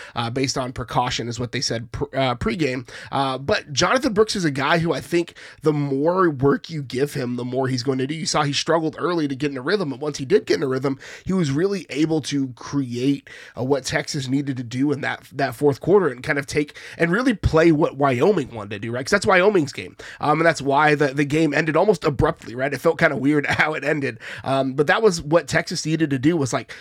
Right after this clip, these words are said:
"Let's, let's take some of the air out of the ball. Let's not give them the ball back." Um, and that's what Texas was able to do with Jonathan Brooks late. And I think it's a big part of the reason why,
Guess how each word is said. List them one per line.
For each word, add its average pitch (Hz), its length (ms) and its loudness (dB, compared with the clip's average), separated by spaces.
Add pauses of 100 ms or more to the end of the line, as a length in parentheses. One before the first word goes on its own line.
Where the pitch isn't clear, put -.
(100)
"Let's, - 220 -4
let's 147 380 0
take - 280 -4
some 202 140 2
of 190 40 0
the 180 120 6
air 165 160 6
out 165 100 6
of 165 40 0
the 151 60 2
ball. 156 440 6 (160)
Let's - 180 -10
not 147 180 0
give 151 180 0
them 151 140 4
the 151 80 4
ball 143 260 4
back." 139 380 0 (220)
Um, 143 220 -2
and 151 100 4
that's 165 160 2
what 196 100 0
Texas 185 320 -2
was 143 100 0
able 156 160 4
to 139 60 0
do 156 80 4
with 147 120 2
Jonathan 139 320 -2
Brooks 135 240 -4
late. 135 160 -2
And - 100 -10
I 123 40 -6
think 135 180 -6
it's 131 100 -6
a 123 40 -6
big 131 400 -2
part 131 220 -2
of 127 40 -10
the 123 80 -10
reason 127 320 -8
why, 120 360 0